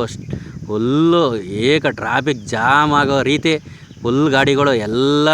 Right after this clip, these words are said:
ಅಂದರೆ ಎಂಜಾಯ್ಮೆಂಟ್ ಮಾಡೋಕ್ಕೋಸ್ಕರ ಈ ಬೇಸಿಗೆಗೂ ಅದಕ್ಕೂ ಎಲ್ಲ ಈ ನೀರಿಗೆ ಬಿದ್ಕೊಂಡು ಒದ್ದಾಡೋಕ್ಕೆ, ಎಂಜಾಯ್ಮೆಂಟ್ ಮಾಡೋಕ್ಕೆ, ಆ, ಬರ್ತಾ ಇರೋದು. ಈ ರೂಟಲ್ಲಿ ಫಸ್ಟ್ ಟೈಮ್ ನಾವು ಹೋಯ್ತಾ ಇರೋದು ಅಂತಂದರೆ ಅದೇ ಥರ ಟೂರಿಂಗ್ ಪ್ಲೇಸ್ ಅನ್ಸುತ್ತೆ ಇದು.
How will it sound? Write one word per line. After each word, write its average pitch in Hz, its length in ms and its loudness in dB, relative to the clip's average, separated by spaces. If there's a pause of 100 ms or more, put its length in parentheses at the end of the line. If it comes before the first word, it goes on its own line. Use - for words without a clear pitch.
(140)
ಅಂದರೆ 139 200 2 (160)
ಎಂಜಾಯ್ಮೆಂಟ್ 143 540 0
ಮಾಡೋಕ್ಕೋಸ್ಕರ 139 440 -2 (100)
ಈ 113 100 -4
ಬೇಸಿಗೆಗೂ 127 400 -2
ಅದಕ್ಕೂ 131 200 -4 (800)
ಎಲ್ಲ 135 100 2 (340)
ಈ 110 60 0 (180)
ನೀರಿಗೆ 131 280 0
ಬಿದ್ಕೊಂಡು 127 340 -2
ಒದ್ದಾಡೋಕ್ಕೆ, 127 420 0 (100)
ಎಂಜಾಯ್ಮೆಂಟ್ 131 520 0
ಮಾಡೋಕ್ಕೆ, 131 340 -2 (600)
ಆ, 120 80 0 (100)
ಬರ್ತಾ 123 220 -2
ಇರೋದು. 139 240 2 (560)
ಈ 135 40 2 (100)
ರೂಟಲ್ಲಿ 151 380 2 (640)
ಫಸ್ಟ್ 139 280 -2
ಟೈಮ್ 160 220 4
ನಾವು 147 140 4
ಹೋಯ್ತಾ 156 180 2
ಇರೋದು 156 260 2
ಅಂತಂದರೆ 151 340 2 (280)
ಅದೇ 156 240 2
ಥರ 160 80 2 (300)
ಟೂರಿಂಗ್ 165 340 2
ಪ್ಲೇಸ್ 156 260 0 (320)
ಅನ್ಸುತ್ತೆ 139 560 -4
ಇದು. 127 140 2